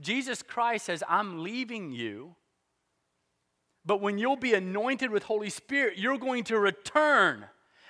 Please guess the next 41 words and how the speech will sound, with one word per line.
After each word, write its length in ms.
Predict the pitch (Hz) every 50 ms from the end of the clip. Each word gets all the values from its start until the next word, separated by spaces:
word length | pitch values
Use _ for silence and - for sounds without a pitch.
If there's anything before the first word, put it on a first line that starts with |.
| -
And 120 | - 202 220
it 80 | 214
says 300 | - - 277 294 330 262
that 160 | 254 247 190
they 120 | 226 226 233
returned, 760 | 226 220 220 202 - - - 285 311 311 277 226 214 214 196
and 180 | 190 208 208 226
what 220 | 262 - - 214
were 240 | 233 254 262 254 240
they? 340 | 214 185 147 123 107 98 - - - - _ -
Overjoyed. 1600 | 226 247 269 285 285 254 269 277 277 285 254 - - - 170 160 160 233 262 277 277 269 262 254 233 196 156 131 110 95 95 - _ _ _ -
It 60 | 240
doesn't 240 | 220 269 254 285 254
seem 220 | - 302 277 233 233
right, 300 | 262 302 330 320 247 -
does 260 | 233 208 190 175 160
it? 140 | 147 101 - _ _ _ _ _ _ _ _ _ _ _ _
Don't 180 | 196 254 285 311
you 100 | 339 302
think 180 | - 339 277 247
they 60 | 254
would 120 | 254 226
be 80 | 214 220
grieving 480 | 175 156 160 190 208 254 277 285 285 262
and 80 | 240
all 120 | 240 240 240
this? 240 | 269 285 277 - 233
No, 240 | 247 269 247 202 - - - - - -
uh, 60 | - - - - - - -
they 180 | 202 254 269 240
weren't 560 | 208 190 196 247 285 339 359 339 302 254 - - - -
because 400 | 226 233 - - 254 247 226 196 185
God 580 | - - 269 277 294 294 285 269 247 208 - - - -
had 220 | - 285 262 -
come 240 | - - 294 302 302
upon 440 | 277 254 - - 294 311 339 339 330
them 160 | 302 269 240
still 320 | - - - 294 294 277 254
in 100 | 269 254
Holy 340 | - 277 285 294 294 277
Spirit. 640 | 247 - - - - 339 359 370 349 302 202 131 -